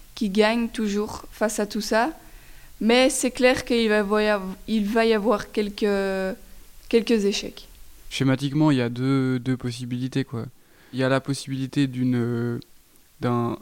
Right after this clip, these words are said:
Speaker 2: d'un système, euh, capitaliste qui est raciste et patriarcal, qui,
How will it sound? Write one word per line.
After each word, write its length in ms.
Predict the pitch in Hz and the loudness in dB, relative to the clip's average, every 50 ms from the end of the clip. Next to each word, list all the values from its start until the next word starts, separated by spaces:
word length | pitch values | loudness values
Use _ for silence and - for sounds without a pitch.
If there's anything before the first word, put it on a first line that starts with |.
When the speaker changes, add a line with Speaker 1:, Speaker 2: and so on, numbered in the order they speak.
| - - | -10 -8
Speaker 2:
d'un 220 | 131 127 123 117 | -4 -2 -2 -2
système, 500 | - - 135 - - - 139 135 135 131 123 | -2 -4 -8 -6 0 0 2 4 4 2 2
euh, 360 | 120 120 120 120 120 120 120 | 0 0 -2 -2 -2 -4 -4
capitaliste 720 | - 131 127 - 131 123 - 131 127 131 139 131 - - - | -4 -6 -6 -6 -6 -4 -4 -4 -2 -2 -4 -4 -6 -12 -18
qui 520 | - - 127 123 123 123 120 117 117 117 120 - - - - - - - - | -16 -10 -8 -6 -6 -6 -6 -8 -8 -10 -12 -16 -20 -20 -20 -20 -16 -10 -6
est 20 | |
raciste 380 | 123 123 120 - - 127 - 135 | -4 -4 -4 -4 -8 -6 -4 -4
et 60 | 123 | -2
patriarcal, 680 | - 123 - - 135 131 127 123 - 139 135 135 135 | -2 -2 -4 -4 -6 -6 -6 -4 -2 -2 0 0 -2
qui, 360 | - - 127 120 117 117 117 | -4 -6 -6 -6 -6 -6 -10